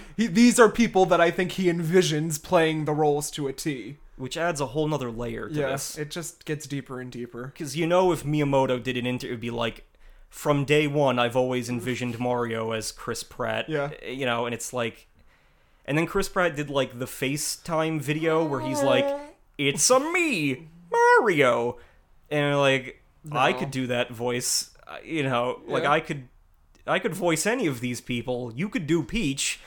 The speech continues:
Speaker 1: Oh, yeah.
Speaker 2: You know, we could, you know, I, 'cause every time they have tried to voice these characters in a
Speaker 1: Mm-hmm.
Speaker 2: substantial manner.
Speaker 1: Well, we look at the Lou Albano movie that was,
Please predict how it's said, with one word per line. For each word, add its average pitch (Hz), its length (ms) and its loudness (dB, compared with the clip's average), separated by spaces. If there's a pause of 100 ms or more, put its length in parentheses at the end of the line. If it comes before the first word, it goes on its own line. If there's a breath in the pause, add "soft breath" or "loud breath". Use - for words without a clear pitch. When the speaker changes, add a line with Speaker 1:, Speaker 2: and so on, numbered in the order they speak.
(140)
Speaker 1:
Oh, 151 220 2
yeah. 127 180 -2
Speaker 2:
You 185 220 -2
know, 127 240 4
we 151 320 -6
could, 160 320 -6 (480)
you 120 200 -6
know, 123 320 0
I, - 80 -8 (1300 soft breath)
'cause 165 240 -4
every 240 340 2
time 180 540 4
they 147 100 6
have 143 140 2
tried 156 560 4
to 165 100 -2
voice 131 580 -2
these 143 220 -4
characters 143 640 -2
in 135 80 0
a 123 40 0
Speaker 1:
Mm-hmm. 117 40 -4
Speaker 2:
substantial 131 760 -2
manner. 127 540 0
Speaker 1:
Well, 240 160 2
we 269 120 0
look 320 160 0
at 240 60 -4
the 233 80 6
Lou 247 240 2
Albano 214 480 2
movie 131 400 -8
that 127 140 -4
was, 156 240 -8